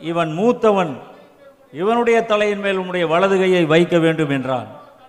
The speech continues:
அவன் தகப்பனோ தடுத்து, "அது எனக்கு தெரியும்,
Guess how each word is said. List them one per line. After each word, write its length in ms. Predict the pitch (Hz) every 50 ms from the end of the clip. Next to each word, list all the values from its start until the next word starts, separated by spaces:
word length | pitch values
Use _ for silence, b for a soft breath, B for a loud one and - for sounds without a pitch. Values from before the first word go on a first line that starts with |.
| - _ _ _ _ - - _ _
அவன் 240 | - 147 160 170 170
தகப்பனோ 680 | - - 185 196 196 247 254 254 233 233 233 240 233 220
தடுத்து, 760 | - 180 180 180 185 180 180 180 185 185 185 175 - - - - - - _ _ _ _ _ - - -
"அது 240 | - 151 160 165 160
எனக்கு 380 | 165 185 208 208 160 196 190 -
தெரியும், 540 | - 202 214 226 220 190 180 165 139 117